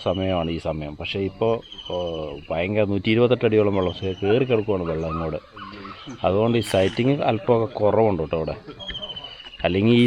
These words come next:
സമയങ്ങളിലെന്ന് പറഞ്ഞാൽ ഈ ഷെഡിന് ചുറ്റുമുറി ഇവിടെ ആനകളുടെ ബഹളമയമാകുന്ന ഒരു സ്ഥലമാണ് ശരിക്കും. എന്നാണേലും ആ ഒരു ആംബിയൻസ് ഇപ്പം നിലവിലില്ല. കാരണം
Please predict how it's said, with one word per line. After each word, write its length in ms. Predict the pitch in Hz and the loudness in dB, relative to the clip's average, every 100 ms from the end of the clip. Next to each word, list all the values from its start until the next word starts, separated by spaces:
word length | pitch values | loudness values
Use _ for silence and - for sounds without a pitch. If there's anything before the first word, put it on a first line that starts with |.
| 127 | 6
സമയങ്ങളിലെന്ന് 680 | 123 123 123 123 127 127 127 | 6 6 6 6 6 6 4
പറഞ്ഞാൽ 200 | 127 127 | 2 0
ഈ 60 | - | 0
ഷെഡിന് 360 | 104 95 117 113 | 0 2 0 0
ചുറ്റുമുറി 440 | 110 - 123 120 | -4 0 2 4
ഇവിടെ 160 | 113 110 101 101 | 4 4 4 2
ആനകളുടെ 420 | 110 110 113 113 95 | 2 0 0 -2 0
ബഹളമയമാകുന്ന 1160 | 95 - 113 117 113 101 110 117 110 107 107 110 104 | -2 2 4 4 4 4 4 4 4 4 2 2 0
ഒരു 100 | 98 | 0
സ്ഥലമാണ് 460 | - 85 92 92 85 - | -2 0 0 0 -2 -4
ശരിക്കും. 320 | 82 78 78 - - - - - - 92 | -4 -4 -8 -12 -20 -20 -20 -20 -10 -4
എന്നാണേലും 460 | 92 101 110 120 104 98 | 0 2 2 2 0 2
ആ 20 | 120 131 | 6 6
ഒരു 160 | 127 135 - - - | 6 2 -2 -6 -2
ആംബിയൻസ് 440 | 104 110 110 - 120 - | 0 2 2 2 0 -2
ഇപ്പം 160 | - 107 101 | -2 0 2
നിലവിലില്ല. 480 | 95 101 117 92 98 90 | 4 2 2 0 0 0
കാരണം 220 | 90 | 0